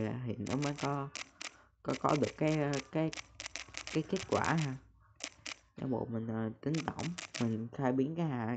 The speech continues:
cái, cái hàm mình vừa, vừa tạo ra. Bốn cộng năm đi. Cho bốn cộng năm ra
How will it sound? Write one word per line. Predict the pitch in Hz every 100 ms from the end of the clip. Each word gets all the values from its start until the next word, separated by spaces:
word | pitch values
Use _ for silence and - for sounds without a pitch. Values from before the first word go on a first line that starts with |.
| 117
cái, | 156 151
cái | 135
hàm | 135 104 107
mình | 104 123
vừa, | 131
vừa | 120 104
tạo | - - 107
ra. | 120 110 120 - _ _ _ _ - - - - - -
Bốn | 160 175
cộng | - 120 131
năm | 123 120
đi. | 127 123 - - _ _ - - _ _ - - _ _ _ _
Cho | 120
bốn | 127 151
cộng | 131 123
năm | 120
ra | 120